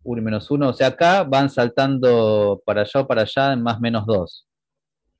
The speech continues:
Y empiezan de un máximo a un mínimo, que ese es el número que aparece acá, ¿no? Por eso se lo indexa ahí, y que es justo uno menos que la dimensión.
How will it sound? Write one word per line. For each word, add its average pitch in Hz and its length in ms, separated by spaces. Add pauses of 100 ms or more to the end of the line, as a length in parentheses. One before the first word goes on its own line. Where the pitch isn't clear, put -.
(420)
Y 113 120
empiezan 143 600
de 127 80
un 123 140
máximo 135 400
a 131 40
un 143 80
mínimo, 156 600 (840)
que 135 160
ese 151 160
es 147 100
el 131 160
número 143 360
que 123 80
aparece 120 340
acá, 90 340 (160)
¿no? 117 180 (1800)
Por 101 160
eso 110 220
se 104 160
lo 98 60
indexa 101 380
ahí, 135 260
y 143 60
que 131 80
es 123 60
justo 123 640
uno 117 240
menos 117 240
que 107 80
la 104 80
dimensión. 95 560